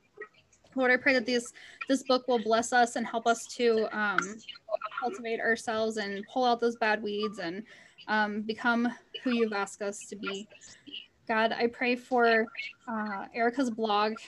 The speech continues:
that it'll just be exactly what you want it to be, God. Help, um, guide their words as they write and help them to hear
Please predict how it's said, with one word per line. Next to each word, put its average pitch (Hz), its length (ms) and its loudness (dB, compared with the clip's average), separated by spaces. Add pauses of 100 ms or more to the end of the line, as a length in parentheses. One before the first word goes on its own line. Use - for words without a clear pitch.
(240)
that 220 100 0
it'll 220 180 0
just 214 520 -4 (1040)
be 247 140 4
exactly 226 400 2
what 214 120 0
you 202 120 -6
want 196 140 -8
it - 80 -12
to - 80 -12
be, 220 180 -12
God. 95 340 -6 (180)
Help, 233 260 2 (160)
um, 214 480 -6 (520)
guide 214 220 2
their 226 160 2
words 208 280 0
as 214 100 -2
they 208 160 -2
write 190 300 2 (480)
and 220 100 0
help 214 220 -8
them 214 160 -2
to 220 120 -2
hear 202 400 -2